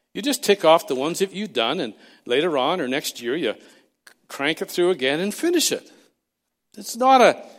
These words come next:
this is not a, you know, speed reading thing, or, "I gotta do this, I gotta read through this in a year, 'cause the pastor says if I do, my life will be an impact,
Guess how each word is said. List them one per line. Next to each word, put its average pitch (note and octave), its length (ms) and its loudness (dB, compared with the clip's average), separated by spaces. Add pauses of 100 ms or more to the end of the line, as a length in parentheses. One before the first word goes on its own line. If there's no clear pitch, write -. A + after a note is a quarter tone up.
this A#3+ 160 -2
is G#3 120 -2
not G3 280 2
a, D#3 320 8 (520)
you D#3 160 -6
know, C#3 280 -2 (380)
speed G3+ 400 -2
reading F3+ 360 0
thing, F3+ 420 2
or, C#3+ 80 4
"I D#3 60 6
gotta F#3 200 4
do F3+ 240 0
this, F3 220 2
I F3 60 2
gotta F3 160 2
read E3+ 200 -2
through F3 180 -6
this E3 360 0
in F3 120 -10
a D#3+ 40 -8
year, E3+ 340 2
'cause D#3+ 160 -10
the - 60 -14
pastor E3 280 2
says E3+ 200 -2
if D#3 100 -6
I D#3+ 80 2
do, E3 320 0
my D#3 140 -2
life D#3 200 2
will E3 80 -6
be D#3 120 -2
an D3+ 60 -4
impact, D#3+ 640 -2